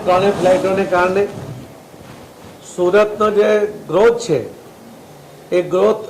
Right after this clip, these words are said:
જબરજસ્ત થશે અને એ ગ્રોથને કારણે અહીંયા રોજગારીની નવી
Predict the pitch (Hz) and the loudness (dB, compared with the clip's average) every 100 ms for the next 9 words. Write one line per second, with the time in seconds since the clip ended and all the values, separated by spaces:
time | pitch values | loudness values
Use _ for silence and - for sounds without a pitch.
0 | - 151 151 180 196 214 - 196 196 226 | -12 -2 0 2 2 2 0 -2 0 0
1 | 220 - - - - - - - - - | -2 -10 -20 -14 -14 -14 -16 -14 -12 -6
2 | 180 190 208 190 214 - 185 196 - 214 | -2 2 2 4 2 2 0 0 0 -2
3 | 208 190 196 208 220 214 - - - - | 0 0 2 0 -2 -4 -10 -16 -18 -18
4 | - - - 175 202 180 165 151 208 208 | -16 -10 -4 2 2 2 0 2 2 2
5 | 208 185 208 | 0 0 0